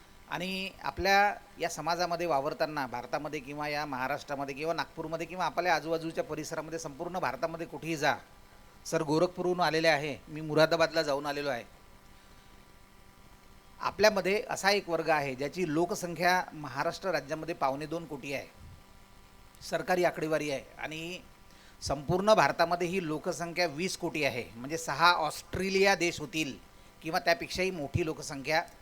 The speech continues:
भारतामध्ये अशा एका वर्गाची आहे की ज्या वर्गाला संविधानाची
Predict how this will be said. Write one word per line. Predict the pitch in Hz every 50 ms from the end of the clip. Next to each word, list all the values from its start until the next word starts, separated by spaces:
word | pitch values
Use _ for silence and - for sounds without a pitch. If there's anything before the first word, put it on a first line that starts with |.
| - - - - - - - - - - - - - -
भारतामध्ये | - 139 139 139 - 180 180 185 175 185 180 180 - - -
अशा | 147 - - 202 202
एका | 208 196 202 208
वर्गाची | 190 170 156 151 156 160 160 165 165 156
आहे | 143 131 139
की | 131 104 139 147
ज्या | 143 127 123 156 160 190 214
वर्गाला | 208 175 156 147 139 139 139 139 151 165 170
संविधानाची | - - 139 131 127 135 156 180 196 185 165 139 131 143 147 139 - - 175